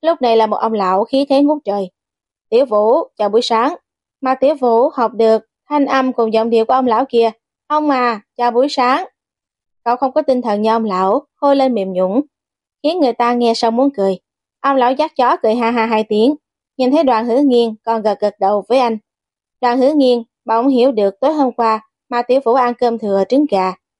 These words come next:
còn có bánh bao này của cậu từ đâu tới. Chương chín. Đoàn Hữu Nghiên đã đoán được bánh bao cậu đang ăn từ đâu tới, nhưng vẫn hỏi ai cho Tiểu Vũ bánh bao.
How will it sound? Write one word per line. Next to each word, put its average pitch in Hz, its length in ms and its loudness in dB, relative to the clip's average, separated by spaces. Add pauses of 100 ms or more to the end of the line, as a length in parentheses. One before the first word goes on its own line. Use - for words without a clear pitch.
(120)
còn 233 160 -2
có 285 120 0
bánh 277 240 0
bao 233 160 0
này 196 160 -2
của 240 180 0
cậu 196 340 -2 (100)
từ 196 100 -6
đâu 185 160 -2
tới. 202 380 -2 (1000)
Chương 233 180 2
chín. 208 260 -2 (1500)
Đoàn 240 180 0
Hữu 262 180 2
Nghiên 240 320 2 (160)
đã 240 160 0
đoán 269 260 0
được 220 200 0
bánh 277 200 0
bao 226 180 0
cậu 220 140 -2
đang 220 140 0
ăn 226 200 -4
từ 202 120 -2
đâu 208 160 0
tới, 214 360 0 (500)
nhưng 262 280 2
vẫn 233 160 0
hỏi 208 440 -2 (200)
ai 240 160 -2
cho 240 120 0
Tiểu 226 200 -2
Vũ 208 180 -2
bánh 269 180 2
bao. 214 220 0